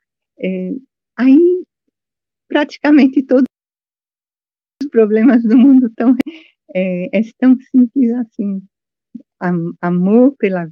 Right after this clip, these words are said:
vida, gratidão pela vida, essa vontade de, de ajudar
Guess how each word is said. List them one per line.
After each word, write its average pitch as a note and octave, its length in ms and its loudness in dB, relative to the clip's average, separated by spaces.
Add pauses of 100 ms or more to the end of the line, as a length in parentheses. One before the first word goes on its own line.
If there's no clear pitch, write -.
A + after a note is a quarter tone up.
vida, F#3+ 360 -8 (100)
gratidão F#3 760 -2
pela F3 440 -8
vida, G3 400 -10 (360)
essa G3+ 280 -4
vontade G3+ 600 -2
de, F3 280 -8
de D#3+ 300 -8
ajudar F3+ 580 -6